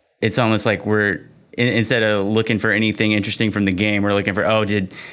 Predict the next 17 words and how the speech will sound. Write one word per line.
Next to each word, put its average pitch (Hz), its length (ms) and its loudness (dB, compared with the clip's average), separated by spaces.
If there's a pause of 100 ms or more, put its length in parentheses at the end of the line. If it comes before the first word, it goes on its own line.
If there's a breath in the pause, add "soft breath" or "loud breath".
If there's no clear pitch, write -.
Coach 120 160 0
Saban 117 400 0
get - 420 -2
mad 110 520 2
because 104 340 -2
they 104 80 2
didn't 107 260 0
execute 107 440 -2
a 104 60 2
third 110 280 -2
down 104 280 0
play 104 320 0
while 101 200 0
they're 101 160 2
up - 140 -4
forty 107 240 0
points?" 104 560 -2